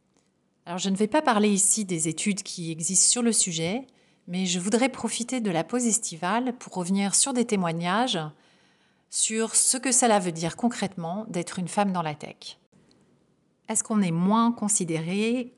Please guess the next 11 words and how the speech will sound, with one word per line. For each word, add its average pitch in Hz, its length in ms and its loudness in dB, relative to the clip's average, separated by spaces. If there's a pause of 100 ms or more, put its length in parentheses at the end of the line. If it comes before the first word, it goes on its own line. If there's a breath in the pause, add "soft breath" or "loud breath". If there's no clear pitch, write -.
quand 185 220 -14
on 185 40 -8
est 180 200 -8
une 165 100 -8
femme 202 300 -6
et 170 80 -8
qu'on 175 120 -10
travaille 185 520 -4
dans 185 180 -8
la 190 140 0
technologie ? 165 640 -12